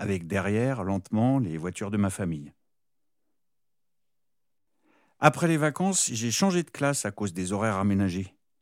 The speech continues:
Madame Robin, la maîtresse, m'a donné une fiche de renseignement. J'ai écrit mon nom, Ben Bachir, le prénom de mes parents, et j'ai coché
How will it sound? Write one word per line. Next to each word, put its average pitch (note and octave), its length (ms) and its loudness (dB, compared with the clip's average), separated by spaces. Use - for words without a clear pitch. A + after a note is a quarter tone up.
Madame G#2 300 4
Robin, D3+ 520 2
la F#2 120 -10
maîtresse, D#3+ 760 -2
m'a G2+ 160 0
donné A2+ 260 4
une A#2 140 4
fiche E3+ 280 0
de C#3 60 2
renseignement. B2 720 2
J'ai F3+ 220 -4
écrit F#3 240 2
mon B2+ 180 6
nom, G2 340 2
Ben F#2 260 -4
Bachir, A#2+ 600 -2
le G#2 160 2
prénom C3+ 380 4
de B2+ 60 4
mes A2+ 120 4
parents, G#2 460 0
et A2+ 240 4
j'ai F#2+ 180 -2
coché C#3 520 -2